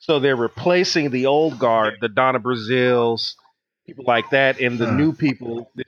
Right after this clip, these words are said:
Speaker 1: like this Akilah Hughes chick, um, are the people that are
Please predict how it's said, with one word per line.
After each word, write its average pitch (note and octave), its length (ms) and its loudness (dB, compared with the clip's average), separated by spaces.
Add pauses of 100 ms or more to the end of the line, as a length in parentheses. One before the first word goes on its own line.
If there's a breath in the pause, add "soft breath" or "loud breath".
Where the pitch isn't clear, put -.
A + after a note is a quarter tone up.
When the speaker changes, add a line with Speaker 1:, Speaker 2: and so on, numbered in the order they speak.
(380)
Speaker 1:
like A#2 140 0
this B2 180 -2
Akilah C3 440 0
Hughes C3 340 -2
chick, - 420 -6 (720)
um, A2+ 500 0
are B2 180 2
the A2+ 60 -8
people C#3 340 -2
that A#2+ 200 2
are A2 100 0